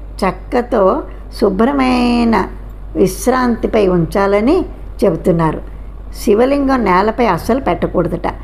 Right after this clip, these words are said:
అలా చేస్తే అన్ని సమస్యలే ఎదురవుతాయట. ఒకవేళ వాటిని నేలపై పెట్టవలసి వస్తే చెక్కతో చేసిన బల్లపై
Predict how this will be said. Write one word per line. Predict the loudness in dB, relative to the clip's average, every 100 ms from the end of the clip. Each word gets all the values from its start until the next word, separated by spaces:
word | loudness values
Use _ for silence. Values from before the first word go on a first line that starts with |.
| -14 -4 0
అలా | 2 2 0 0
చేస్తే | 2 2 0 2 2 2 -4 -6 0
అన్ని | 2 4 2
సమస్యలే | 2 2 2 2 2 4
ఎదురవుతాయట. | 4 4 4 2 -2 -2 -6 -8 -12 -8 -2
ఒకవేళ | 0 2 2 2
వాటిని | 2 0 0 0 2
నేలపై | 4 2 2 2 2
పెట్టవలసి | 0 0 0 0 0
వస్తే | -2 -2 0 0 -2 -10 -14 -6 -2
చెక్కతో | -2 0 0 2 2 0 -6 -14 -16 -16 -16 -16 -16 -14 -14 -14 -14 -14 -8 2
చేసిన | 2 4 2 2
బల్లపై | 4 4 4 2 0